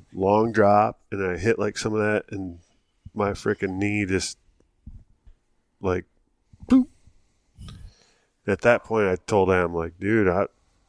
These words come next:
I'm not sure if I can make it now." I mean, we ended up making it back to the truck and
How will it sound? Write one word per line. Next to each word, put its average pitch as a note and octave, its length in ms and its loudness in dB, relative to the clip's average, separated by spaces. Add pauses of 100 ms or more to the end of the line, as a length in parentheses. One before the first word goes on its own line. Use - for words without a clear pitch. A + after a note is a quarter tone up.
(320)
I'm G2+ 120 -8
not F#2+ 200 -2
sure F#2+ 200 -6
if - 120 -8
I F2 80 -2
can E2 220 -8
make G#2 240 -2
it D#2+ 80 -8
now." F2+ 260 -4
I F#2+ 40 -2
mean, F#2 360 -2 (540)
we A#2 140 2
ended C#3 180 6
up B2+ 140 6
making B2 300 0
it G#2+ 100 0
back A2+ 260 4
to - 80 -6
the F2+ 140 -2
truck A2 440 0
and F2+ 220 -6